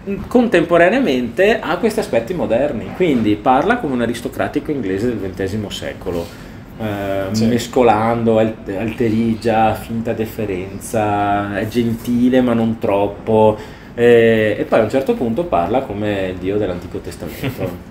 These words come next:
Speaker 2: <laughs>
Speaker 1: e comincia a dire: "Io uccido dove voglio, quando voglio, i miei, eh,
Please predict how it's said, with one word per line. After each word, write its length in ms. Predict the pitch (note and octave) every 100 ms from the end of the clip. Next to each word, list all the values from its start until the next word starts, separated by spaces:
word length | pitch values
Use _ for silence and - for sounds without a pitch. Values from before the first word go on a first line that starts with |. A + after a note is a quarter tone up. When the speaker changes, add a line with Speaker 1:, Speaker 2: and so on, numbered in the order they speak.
| -
Speaker 2:
<laughs> 20 |
Speaker 1:
e 100 | G#2+
comincia 340 | - F#2+ F#2 G#2
a 40 |
dire: 200 | F#2+ F#2+
"Io 100 | F#2+
uccido 360 | G2 - G#2 F#2
dove 200 | F2+ G#2+
voglio, 440 | C#3 D3+ C3 G#2+
quando 280 | F2 F#2 G#2
voglio, 840 | A#2 C3 B2 A2 G2 F#2 F2+ F2 F2
i 40 |
miei, 720 | F#2 F#2+ F#2 F2 F2 E2 E2 - - -
eh, 60 | -